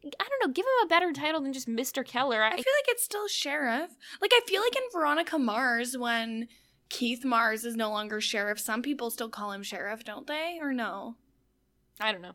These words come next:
Speaker 1: Didn't watch Veronica Mars. Betty interrogates all these people, and then we end up with a showdown with her mom. She's talking to her mom in the kitchen,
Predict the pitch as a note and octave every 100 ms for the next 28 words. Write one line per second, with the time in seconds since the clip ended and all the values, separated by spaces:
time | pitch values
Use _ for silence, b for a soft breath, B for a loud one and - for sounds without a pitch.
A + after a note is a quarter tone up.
0 | - A#3 G3 F3 - F#3 F3+ - G3+ F#3+
1 | G3 - - - A#3 - A4+ G#4 G4 D#4+
2 | D4 D4 C4 B3+ C4 B3+ A#3+ A#3 A#3 -
3 | A3+ A3+ A3 A3 - B3 B3+ B3 B3 B3
4 | - B3 C#4 - F4+ D#4+ C4+ C4 A#3 A#3
5 | - - A3+ - B3+ B3+ A3+ A3 G#3+ G#3+
6 | A3 b b b A#3 G#3+ A3 F#3+ - -
7 | - A3 - A#3 C#4 G4+ F#4+ E4 E4 F4
8 | - C4+ - C4+ C4+